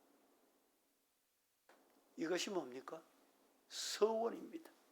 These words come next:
야곱은 하나님의 약속을 받고 자신도 하나님 앞에 드릴 것을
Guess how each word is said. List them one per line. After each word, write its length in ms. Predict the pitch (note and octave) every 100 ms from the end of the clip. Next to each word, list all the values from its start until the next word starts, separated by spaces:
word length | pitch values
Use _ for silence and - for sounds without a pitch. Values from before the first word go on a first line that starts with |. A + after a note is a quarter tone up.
| - - - _ _ _ _ _ - - - - - D#3
야곱은 460 | C#3+ G3 B3 F3+
하나님의 680 | - - B3 G#3 G#3 A3+ -
약속을 480 | - G#3+ - A3 F#3+
받고 360 | F#3+ - - - - - - - - _ _ _ _ _ _ _ _ _ - - - - - - - _ _ _ _ _ _ _ _ _ _ _ _ _ -
자신도 460 | F#3 G#3 B3 A#3
하나님 300 | G3 A3 F3+
앞에 200 | F3 E3
드릴 240 | - A#3+ A#3
것을 280 | - -